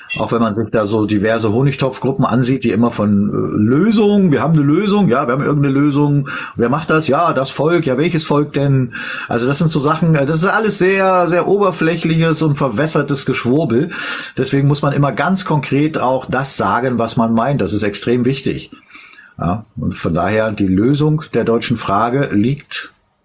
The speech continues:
im Befolgen unserer gültigen und nach wie vor guten Gesetze. Ja, und damit ist es gesetzlich legitimiert. Und falls dann, äh, das sind auch immer so Argumente, die man aus solchen Kreisen da hört, das sind ja im Prinzip Kreise, die wollen ja verhindern,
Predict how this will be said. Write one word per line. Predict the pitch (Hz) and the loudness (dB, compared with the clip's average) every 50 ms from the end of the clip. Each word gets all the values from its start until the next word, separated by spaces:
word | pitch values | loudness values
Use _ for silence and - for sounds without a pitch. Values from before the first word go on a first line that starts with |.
| _ _ _ | _ _ _
im | - - 104 | -4 -4 -2
Befolgen | 95 107 - - - 110 113 123 135 143 123 | -2 -2 -4 -2 0 0 2 2 2 2 0
unserer | 110 113 107 107 101 98 | 0 0 0 0 0 0
gültigen | 92 87 80 - 123 139 151 147 160 156 - 143 135 139 143 - | -2 -4 -2 0 2 2 2 2 0 0 0 0 0 0 -2 -2
und | - - 101 101 101 - 104 | -2 -2 -2 -2 0 0 0
nach | 101 110 - - | 0 0 0 -2
wie | 117 113 | -4 -4
vor | 110 - - 110 113 117 113 113 - | -2 -4 -2 0 0 0 -2 -4 -4
guten | - 117 127 117 - 113 110 101 | -2 -2 0 0 0 -2 0 0
Gesetze. | - 98 80 92 107 104 104 - 92 - - - - - - - - - - - - - - - - - - - - _ _ _ - | -2 -2 -2 -2 -4 -4 -4 -4 -6 -6 -8 -14 -18 -16 -16 -16 -16 -16 -16 -16 -16 -18 -18 -20 -20 -20 -20 -20 -20 _ _ _ -6
Ja, | 156 - | -4 -2
und | 73 90 80 110 | -2 -2 -2 0
damit | 110 139 143 156 156 - | 0 0 0 0 0 -2
ist | 135 - - | -4 -2 -2
es | 147 139 - | -4 -4 -2
gesetzlich | - 117 104 85 85 117 139 156 - - - - 139 147 147 143 - - | -2 -2 -2 0 0 -2 -2 -2 -4 -4 -2 0 0 0 0 -2 -4 -4
legitimiert. | 87 92 110 127 123 123 127 117 - - 123 113 110 120 143 131 104 104 | -2 0 0 0 0 0 -2 -2 -2 -2 -2 0 2 2 2 0 0 0
Und | - 90 - | -2 -2 -2
falls | - 110 120 117 - | -2 -4 -4 -4 -2
dann, | 131 123 123 123 117 110 | -2 0 2 2 2 4
äh, | 113 107 107 95 | 2 2 0 0
das | 107 101 | -2 0
sind | - 123 | 0 0
auch | 101 117 - | 0 2 2
immer | 135 123 | 2 2
so | 117 120 | 2 2
Argumente, | 90 101 110 117 110 101 107 139 139 127 113 | 0 0 0 0 2 2 2 2 0 0 0
die | 120 | 2
man | 117 117 113 | 0 0 0
aus | 107 107 104 | -2 -2 0
solchen | 117 110 107 120 | 0 0 0 -2
Kreisen | 104 - 101 95 117 123 127 117 | -2 -2 -2 0 0 2 2 2
da | 107 98 | 2 2
hört, | 98 107 123 139 139 - - - - - - - - - | 2 0 0 0 -2 -6 -8 -8 -8 -6 -8 -8 -6 -6
das | 104 101 - | -6 -4 -2
sind | 123 117 | -4 -2
ja | - 120 | 0 0
im | 113 117 113 | 0 -2 -2
Prinzip | - - - 110 - | -4 -4 -4 -4 -2
Kreise, | - - 98 107 123 117 131 | -2 -2 0 0 0 0 0
die | 117 110 | 0 0
wollen | 107 107 113 | 0 2 0
ja | 123 117 | 0 -2
verhindern, | - 110 95 110 120 127 117 98 90 85 - | -2 -2 -2 0 0 0 0 -2 -4 -6 -10